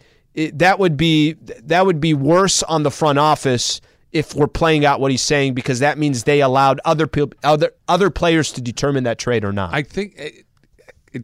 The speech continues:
Speaker 2: one, it just doesn't seem to make any sense on the surface of it. That you, why, you, I'm gonna sabotage my team out of spite. That seems like a bad <laughs> plan.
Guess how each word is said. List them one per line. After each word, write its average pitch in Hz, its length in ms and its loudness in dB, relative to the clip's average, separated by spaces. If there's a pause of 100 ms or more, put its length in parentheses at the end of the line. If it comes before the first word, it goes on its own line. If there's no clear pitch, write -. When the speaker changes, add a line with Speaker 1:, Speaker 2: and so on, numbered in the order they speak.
(120)
Speaker 2:
one, 120 500 -2
it 110 80 -6
just 117 180 -10
doesn't 95 360 -10
seem 104 260 -8
to 82 60 -10
make 95 200 -10
any 82 140 -16
sense - 560 -10
on 87 80 -10
the 76 80 -12
surface 92 460 -8
of 78 140 -8
it. 82 240 -14
That 95 260 -10
you, 113 100 -6
why, 117 240 -6 (160)
you, 131 160 -8
I'm 127 80 -8
gonna 127 160 -6
sabotage 120 720 -8
my 110 120 -12
team 120 260 -8
out 101 80 -10
of 85 60 -12
spite. 131 500 -8
That 120 160 -8
seems 110 220 -8
like 107 120 -8
a 90 40 -14
bad 92 320 -6
<laughs> - 0 -
plan. 82 500 -2